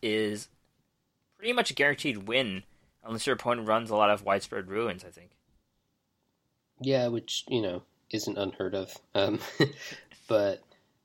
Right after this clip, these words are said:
Speaker 2: I think it's a really strong card. Uh, I don't think it's incredibly difficult to get three monsters out for a lot of decks.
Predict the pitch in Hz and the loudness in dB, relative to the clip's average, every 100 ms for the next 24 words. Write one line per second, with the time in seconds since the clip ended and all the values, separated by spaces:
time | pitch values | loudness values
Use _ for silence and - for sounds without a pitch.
0 | _ 120 165 226 - 160 139 139 - 127 | _ -2 -2 -4 -6 0 2 2 2 -2
1 | 104 101 110 120 135 _ - 104 95 95 | -2 0 0 -2 -6 _ -10 -6 -4 -6
2 | 92 104 107 107 110 135 151 151 117 - | -6 -6 -4 -2 -2 -2 -6 -4 -6 -6
3 | - - 107 - - 202 120 139 131 123 | -10 -8 -8 -8 -2 0 0 0 -2 -4
4 | - 131 127 123 113 - - 117 110 117 | -6 -6 -4 0 -2 -2 -8 -4 -2 -4
5 | - 101 104 - 117 113 131 - 104 98 | -4 -4 -4 -4 -2 0 -2 -2 -2 0
6 | 98 - 98 131 - - | -2 -4 -6 -6 -12 -14